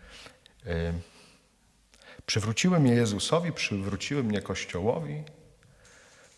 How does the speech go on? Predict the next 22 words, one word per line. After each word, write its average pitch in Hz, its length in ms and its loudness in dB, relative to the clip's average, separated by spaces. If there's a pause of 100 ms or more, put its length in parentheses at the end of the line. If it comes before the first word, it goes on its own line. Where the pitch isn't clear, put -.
(120)
Mógłbym 110 220 2
powiedzieć, 110 300 2
przywróciły 98 540 0
mnie 120 120 6
do, 113 140 6 (260)
do 107 200 0
życia, 127 520 2 (400)
które 95 240 -6
chciałem 107 280 0
porzucić. - 680 -6 (1800)
Może - 580 -2 (1600)
z - 100 -8
jakichś 92 320 -4
nawet 80 320 -6
ludzkich, - 680 -6 (560)
słusznych - 600 -4
kombinacji, 98 880 -2 (800)
bo 87 120 -8
nikomu 98 380 -4
nie 85 120 -8
polecam 95 480 -2
dewocji. 82 480 -6